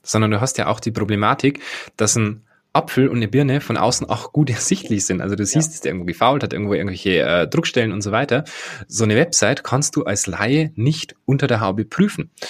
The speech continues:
Speaker 1: Und das sind Kleinigkeiten wie zum Beispiel das Thema Ladezeit, das sind Kleinigkeiten wie zum Beispiel das Thema Bildskalierung. Ähm, ganz ein gutes Beispiel finde ich, viele Baukästen sind responsive, aber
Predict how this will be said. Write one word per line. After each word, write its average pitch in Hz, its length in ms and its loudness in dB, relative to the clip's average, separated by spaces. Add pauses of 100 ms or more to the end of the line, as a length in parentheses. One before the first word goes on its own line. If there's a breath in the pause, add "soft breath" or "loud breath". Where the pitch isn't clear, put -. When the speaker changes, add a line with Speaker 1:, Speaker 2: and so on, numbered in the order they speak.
(160 loud breath)
Speaker 1:
Und 110 360 2
das 123 120 2
sind 113 140 2
Kleinigkeiten 101 580 -2
wie 95 60 -6
zum 95 160 -6
Beispiel 92 420 -4
das 67 160 -4
Thema 95 220 0
Ladezeit, 90 560 0
das - 80 -4
sind 98 120 -4
Kleinigkeiten 107 500 -2
wie 107 60 -4
zum - 160 -4
Beispiel 95 300 -2
das 98 80 -4
Thema 104 240 -2
Bildskalierung. 107 760 2 (320 loud breath)
Ähm, 101 320 4 (240)
ganz 135 240 4
ein 143 60 6
gutes 139 260 0
Beispiel 127 360 0
finde 135 200 0
ich, - 220 -8
viele 151 340 2
Baukästen 120 520 0
sind 110 140 -2
responsive, 101 600 -2
aber 98 340 2